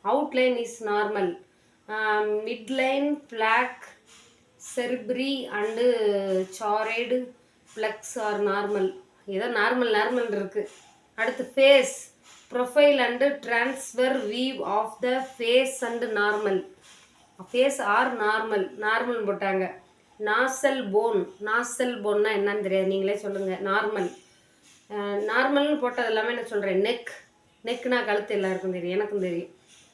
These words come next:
Normal in appearance. அடுத்து ஹார்ட்டு, ஆ, சிட்ட-, சி-, situs and axis of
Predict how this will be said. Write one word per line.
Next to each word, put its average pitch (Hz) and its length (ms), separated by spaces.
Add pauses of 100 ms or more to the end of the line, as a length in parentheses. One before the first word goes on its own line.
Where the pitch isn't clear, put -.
(120)
Normal 254 760
in 262 380
appearance. 208 880 (920)
அடுத்து 240 440
ஹார்ட்டு, 214 440 (640)
ஆ, 220 220 (360)
சிட்ட-, - 560 (200)
சி-, 214 260 (120)
situs 285 480
and 220 340
axis 240 600
of 208 240